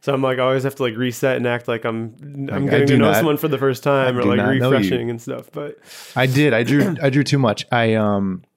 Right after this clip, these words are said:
Speaker 2: I'm kind of, I have A D D, so I was the kid that would draw in class when the teacher was talking.
Speaker 1: Mm-hmm.
Speaker 2: And back then, you know, you get in trouble for that, but
Speaker 1: Yeah.
Speaker 2: that's how I pay attention.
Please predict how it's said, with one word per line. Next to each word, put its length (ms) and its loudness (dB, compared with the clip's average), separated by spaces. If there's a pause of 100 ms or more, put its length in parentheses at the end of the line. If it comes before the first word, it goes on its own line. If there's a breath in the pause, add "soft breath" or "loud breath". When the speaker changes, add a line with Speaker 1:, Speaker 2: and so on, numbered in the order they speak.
(640)
Speaker 2:
I'm 100 -8
kind 240 0
of, 100 -2
I 100 2
have 100 4
A 100 4
D 100 2
D, 200 0
so 360 0
I 280 2
was 240 2
the 80 -8
kid 240 -4
that 120 -4
would 140 -6
draw 280 0
in 100 -4
class 380 -8
when 480 -8 (600 loud breath)
the 60 -6
teacher 260 -6
was 100 -12
talking. 400 -6
Speaker 1:
Mm-hmm. 160 -6
Speaker 2:
And 240 -2
back 220 -2
then, 180 0
you 80 0
know, 80 -2
you 120 -4
get 160 -8
in 80 -10
trouble 280 -8
for 160 -6
that, 340 -6
but 100 -6
Speaker 1:
Yeah. 100 -12
Speaker 2:
that's 240 -4
how 220 -2
I 100 0
pay 180 -8
attention. 520 -10